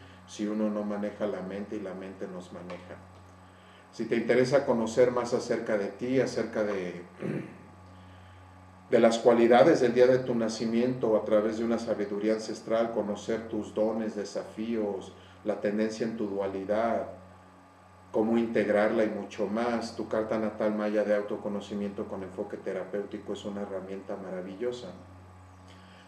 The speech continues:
Archivo P D F, sesenta páginas con información valiosísima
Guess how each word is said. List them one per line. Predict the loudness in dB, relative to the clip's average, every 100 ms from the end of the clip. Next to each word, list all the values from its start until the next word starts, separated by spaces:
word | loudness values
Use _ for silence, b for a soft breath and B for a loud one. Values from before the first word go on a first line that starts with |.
| -4
Archivo | -4 -2 -2 4 4
P | 6 4
D | 6
F, | 4 2 2
sesenta | 0 -4 -6 -4 -4 0
páginas | -2 -2 -4 -6
con | -6 -8
información | -8 -6 -4 -4 -8 -8 -2
valiosísima | -2 -4 -8 -10 -8 -10 -6 -8